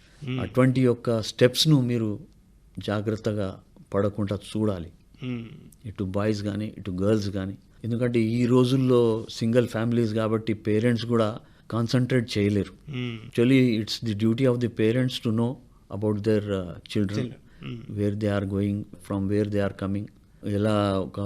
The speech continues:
Speaker 2: హోల్ డే where they are spend, ఆ, ఎవరితో స్పెండ్ చేస్తున్నారు,
Speaker 1: మ్మ్.
Speaker 2: ఎక్కడ వెళ్తున్నారు, ఎక్కడ వస్తున్నారు, కానీ ఇద్దరు కూడా వర్కింగ్ ఉండడం వల్ల
Speaker 1: మ్మ్.
Speaker 2: సాధ్యం అవ్వడం లేదు.
Speaker 1: మ్మ్, మ్మ్.
Speaker 2: అయినప్పటికీ కూడా యంగ్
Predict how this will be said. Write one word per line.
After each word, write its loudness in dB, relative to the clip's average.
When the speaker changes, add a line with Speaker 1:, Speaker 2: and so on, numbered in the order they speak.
Speaker 2:
హోల్ 4
డే 6
where 0
they 0
are 0
spend, -2
ఆ, -6
ఎవరితో 0
స్పెండ్ 0
చేస్తున్నారు, -2
Speaker 1:
మ్మ్. -4
Speaker 2:
ఎక్కడ 2
వెళ్తున్నారు, 0
ఎక్కడ -4
వస్తున్నారు, -4
కానీ 2
ఇద్దరు 4
కూడా 2
వర్కింగ్ 2
ఉండడం 0
వల్ల -2
Speaker 1:
మ్మ్. -8
Speaker 2:
సాధ్యం 0
అవ్వడం 0
లేదు. 0
Speaker 1:
మ్మ్, -8
మ్మ్. -12
Speaker 2:
అయినప్పటికీ 0
కూడా -2
యంగ్ 2